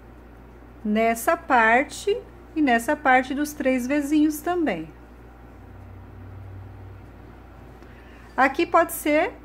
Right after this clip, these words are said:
que nessa carreira vai ficar um pouquinho embabado, ok? Mas é normal, pois trabalhamos aqui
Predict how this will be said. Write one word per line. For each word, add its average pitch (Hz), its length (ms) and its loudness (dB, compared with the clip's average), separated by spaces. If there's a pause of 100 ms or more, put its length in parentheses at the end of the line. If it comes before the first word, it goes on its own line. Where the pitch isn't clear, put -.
(240)
que 262 100 0
nessa 233 320 2
carreira 277 480 2
vai 269 160 2
ficar 262 320 0
um 262 60 2
pouquinho 330 800 0
embabado, 247 720 2
ok? 226 340 -4
Mas 226 220 -2
é 220 100 -2
normal, 247 580 4 (400)
pois 233 200 0
trabalhamos 233 600 2
aqui 277 540 -4